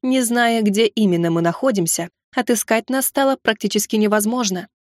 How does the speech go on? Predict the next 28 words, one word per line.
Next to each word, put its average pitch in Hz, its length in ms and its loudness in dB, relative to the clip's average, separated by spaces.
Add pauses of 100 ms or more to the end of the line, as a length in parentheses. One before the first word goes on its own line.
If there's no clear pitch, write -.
(500)
Только 294 340 2
на 269 140 0
самых 240 380 0
последних 196 640 2
метрах 196 400 0
от 180 120 0
забора 196 400 2
мы 190 120 0
столкнулись 202 540 2
с - 60 -10
препятствием 214 680 2
в 196 40 0
виде 180 260 0
парочки 185 440 -2
старшекурсников. - 1000 -6 (600)
Не 320 160 4
сказать, 349 400 2
что - 160 0
мы 202 120 4
мечтали 196 360 2
с 196 120 -2
ними 196 140 0
сразиться, 196 600 0 (340)
но 233 180 2
выхода, 214 380 2
похоже, 214 460 2
не 277 160 0
было, 175 260 -4